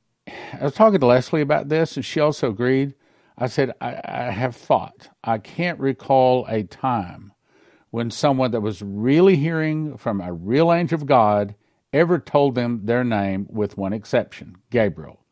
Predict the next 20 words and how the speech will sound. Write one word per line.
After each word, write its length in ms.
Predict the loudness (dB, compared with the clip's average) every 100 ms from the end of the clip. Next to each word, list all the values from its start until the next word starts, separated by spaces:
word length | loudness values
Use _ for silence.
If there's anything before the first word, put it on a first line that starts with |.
| _ _ _ _ -4
Gabriel 440 | 0 2 2 0
will 240 | 2 2 0
tell 280 | 2 2 2
people 420 | -2 -6 -4 -4
he 180 | -2 0
is 200 | -2 -4
Gabriel. 520 | 0 0 0 -2 -2
He 140 | -2
is 140 | -4 -4
the 80 |
mes-, 420 | -4 -4 -4 -10 -6
messenger 540 | -4 -4 -6 -8 -6
of 100 | -4
heaven. 360 | -4 -4 -8 _ _ _ _ _ _ _ _ -4
Um, 420 | 0 0 -2 -8 -14 _ _ _ _ _ _ _ -16
I 80 | -14
can't 320 | -6 -6 -4
recall 540 | -10 2 6 6 4
a 100 | -2
time 560 | -6 -2 0 0 -4